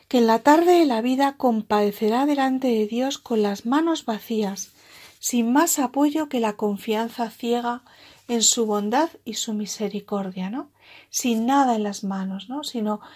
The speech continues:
que realmente ante Dios lo que vamos a tener que presentarnos es con una confianza total en su amor, ¿no? Eh, realmente creer en su amor.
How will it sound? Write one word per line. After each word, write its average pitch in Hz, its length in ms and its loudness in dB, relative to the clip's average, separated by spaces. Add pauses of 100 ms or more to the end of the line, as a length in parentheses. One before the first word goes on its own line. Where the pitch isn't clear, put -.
(220)
que 226 140 0
realmente 285 840 0
ante 220 420 -4
Dios 277 440 0 (380)
lo 233 160 0
que 233 80 2
vamos 247 220 0
a 277 40 -6
tener 277 320 -2
que 269 160 -8
presentarnos 262 760 -2
es 294 160 0
con 240 200 -6
una 277 180 -2
confianza 285 920 -4 (360)
total 254 560 2
en 226 300 -6
su - 220 -6
amor, 240 380 0
¿no? 277 360 -6
Eh, 208 400 -6
realmente 254 760 -4
creer 247 400 0
en 254 140 0
su - 220 -6
amor. 208 340 -4